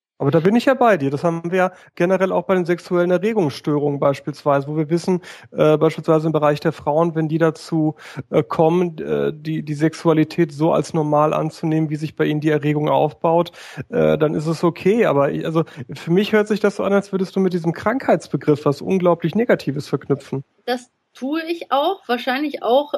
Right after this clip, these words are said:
Speaker 2: ähm, weil ich das ähnlich sehe wie eben, äh, damals die homosexuellen Bewegungen, äh, die gesagt haben, solange man als krankheitswertig angesehen wird aufgrund einer unveränderlichen Eigenschaft, die, äh,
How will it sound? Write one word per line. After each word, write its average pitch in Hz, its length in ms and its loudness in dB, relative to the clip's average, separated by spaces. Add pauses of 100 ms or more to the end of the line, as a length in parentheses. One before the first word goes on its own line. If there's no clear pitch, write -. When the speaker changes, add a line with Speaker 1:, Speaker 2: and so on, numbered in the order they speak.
Speaker 2:
ähm, 240 360 0
weil 220 140 2
ich 247 120 -4
das 262 180 -2
ähnlich 262 380 -4
sehe 262 320 0
wie 247 160 0
eben, 262 480 0 (100)
äh, 202 240 -2
damals 247 380 0
die 262 80 2
homosexuellen 240 800 0
Bewegungen, 240 720 0
äh, 208 320 4
die 226 120 -6
gesagt 226 340 -2
haben, 247 240 0
solange 220 420 0
man 247 280 0
als - 260 -6
krankheitswertig 240 800 -2
angesehen 214 520 0
wird 202 160 2
aufgrund 240 320 -2
einer 214 240 0
unveränderlichen 233 600 0
Eigenschaft, 240 760 -2 (140)
die, 185 200 -18
äh, 160 200 -6